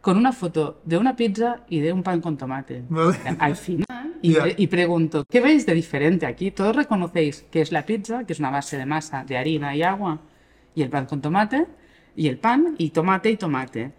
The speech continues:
Speaker 1: ¿Por qué la pizza, los italianos han sabido convertirlo? O sea, cada restaurante italiano en el mundo es una pequeña embajada
Speaker 2: Ujú.
Speaker 1: de la cultura,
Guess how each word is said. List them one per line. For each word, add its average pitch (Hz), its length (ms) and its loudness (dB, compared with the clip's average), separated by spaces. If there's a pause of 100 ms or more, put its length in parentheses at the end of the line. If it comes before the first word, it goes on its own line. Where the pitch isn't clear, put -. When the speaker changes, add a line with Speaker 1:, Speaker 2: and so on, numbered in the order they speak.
(320)
Speaker 1:
¿Por 170 260 2
qué 202 400 0
la 143 160 -2
pizza, 160 420 -2
los 156 220 -6
italianos 156 560 -2
han 170 140 0
sabido 160 560 -4
convertirlo? 156 760 -2
O - 40 -20
sea, 135 300 -8
cada 185 240 0
restaurante 170 640 -2
italiano 160 580 -2
en 156 120 0
el 156 120 0
mundo 175 300 0
es 123 100 -10
una 139 120 -4
pequeña 143 300 -2
embajada 196 540 -2 (120)
Speaker 2:
Ujú. 127 360 -4
Speaker 1:
de 156 100 4
la 139 140 0
cultura, 156 560 -4